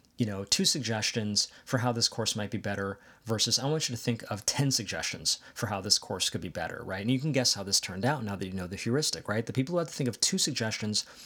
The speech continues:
for how this course could be better judged the course more harshly. "Well, if it's that easy for me to think of ways for the course to be better, it must not be very good." The ones who had to think of ten suggestions,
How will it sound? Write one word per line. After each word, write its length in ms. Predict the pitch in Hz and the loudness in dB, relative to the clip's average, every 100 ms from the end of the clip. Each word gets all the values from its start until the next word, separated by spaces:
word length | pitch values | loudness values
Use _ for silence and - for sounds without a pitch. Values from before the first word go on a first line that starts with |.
| - | -4
for 140 | - | 0
how 120 | 131 | 2
this 160 | 156 156 | 4 2
course 260 | - 135 - | 2 0 2
could 100 | 127 | 0
be 40 | |
better 260 | 110 107 104 - - - - | 0 -2 -4 -10 -18 -14 2
judged 340 | 131 135 127 | 4 4 0
the 80 | 135 | -4
course 540 | - 117 107 - - - - | -4 -2 2 4 2 0 -4
more 220 | 107 104 | -2 -2
harshly. 540 | - 95 - - - - | 0 0 0 -2 -10 -2
"Well, 120 | 143 | 0
if 100 | 151 | 2
it's 120 | 127 - | 0 0
that 160 | 160 | 2
easy 260 | 143 139 143 | 2 2 0
for 140 | 135 | 0
me 80 | 120 | 0
to 40 | |
think 160 | 113 110 | 0 -2
of 80 | 98 | -2
ways 160 | 104 | -2
for 120 | - 107 | -2 -4
the 80 | |
course 240 | 101 147 139 | -2 0 0
to 60 | |
be 60 | 156 | 0
better, 180 | 143 139 | 0 0
it 80 | 131 | 2
must 180 | 131 - | 0 0
not 120 | 104 | -2
be 100 | 101 | -2
very 200 | 90 78 | -4 -6
good." 180 | - - - - - - - - - - | -8 -10 -18 -20 -20 -20 -20 -18 -12 2
The 80 | 147 | 4
ones 100 | 180 | 4
who 40 | |
had 60 | 190 | 2
to 60 | |
think 120 | 151 | 0
of 100 | 123 | -2
ten 260 | - - 196 | 2 2 4
suggestions, 800 | - 104 - - - - - | 2 0 -4 -2 -4 0 0